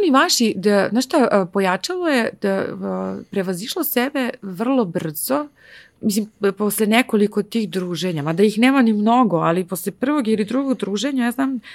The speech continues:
sećam se, ljudi su stajali, znači, Amerikana je bila, a, d-, nedovoljna. Ljudi su stajali, dobrovoljno su stajali dva i po sata i slušali nekog, e,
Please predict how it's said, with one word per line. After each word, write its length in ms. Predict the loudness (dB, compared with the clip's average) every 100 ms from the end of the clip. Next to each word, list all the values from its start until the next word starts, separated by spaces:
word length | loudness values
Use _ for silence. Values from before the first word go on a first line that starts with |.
| -8
sećam 260 | -4 -2 -2
se, 120 | -2
ljudi 220 | 0 0
su 140 | -2
stajali, 600 | -6 -4 0 2 2 0
znači, 360 | -6 -6 -4 -4 -6 -16 -6
Amerikana 540 | -2 -2 2 4 4
je 80 | 2
bila, 380 | 2 2 2 0 -4 -20 _
a, 340 | 0 2 0 -2
d-, 100 | -4
nedovoljna. 840 | 0 2 2 0 -4 -8 -6 -8 -10 -16 _ -12
Ljudi 180 | -6 -6
su 140 | -6
stajali, 480 | -2 2 2 2 -2
dobrovoljno 640 | 0 0 2 2 2 -2
su 160 | -6 -8
stajali 420 | -2 2 2 2
dva 240 | 0 0
i 100 | 0
po 120 | -4
sata 360 | -4 -2 -2 -2
i 40 |
slušali 480 | -4 -4 -8 -6 -4
nekog, 540 | -4 -4 -8 -14 -14
e, 40 | -10